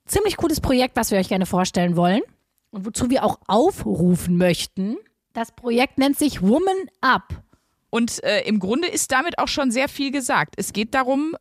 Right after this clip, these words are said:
Speaker 2: Frauen ganz nach vorne zu bringen, und zwar im Podcast-Game. Und da sind wir doch eigentlich die Richtigen, um darüber zu quatschen, weil wir saßen auch irgendwann da und haben gedacht,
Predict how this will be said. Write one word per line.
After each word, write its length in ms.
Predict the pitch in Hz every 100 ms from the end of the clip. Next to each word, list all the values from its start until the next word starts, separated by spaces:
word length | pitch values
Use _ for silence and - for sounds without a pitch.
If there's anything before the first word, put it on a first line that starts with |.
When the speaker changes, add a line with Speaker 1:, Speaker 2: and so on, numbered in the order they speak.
| -
Speaker 2:
Frauen 580 | - - 180 196 262 247
ganz 300 | 202 233 247
nach 120 | 233
vorne 300 | - 247 240
zu 160 | -
bringen, 180 | 170 185
und 100 | 214
zwar 200 | - 233
im 100 | 254
Podcast-Game. 1160 | - 349 - - 143 147 - 151 156 151 135 131 - - _ -
Und 120 | 202
da 60 | 196
sind 180 | 196
wir 80 | 175
doch 160 | 190 160
eigentlich 260 | 226 240 -
die 40 |
Richtigen, 300 | 302 - 254
um 100 | 240
darüber 260 | 240 233 240
zu 100 | 262
quatschen, 400 | - 330 - 185
weil 180 | 175 175 - - -
wir 100 | 202
saßen 380 | 226 254 226
auch 240 | 135 170 175
irgendwann 360 | 196 214 254
da 200 | 262 294 370
und 120 | 233
haben 120 | 226
gedacht, 360 | 202 208 285